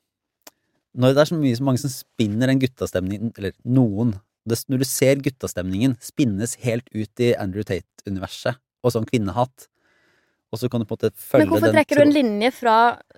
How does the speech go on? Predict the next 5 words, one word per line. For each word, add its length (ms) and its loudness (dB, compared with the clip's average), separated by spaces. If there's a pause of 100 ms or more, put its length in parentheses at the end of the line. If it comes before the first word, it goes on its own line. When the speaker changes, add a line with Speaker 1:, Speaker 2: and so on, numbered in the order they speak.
Speaker 2:
guttastemning 760 -4
til 360 -6 (260)
Andrew 160 -4
Tate? 360 -10
Altså, 300 -2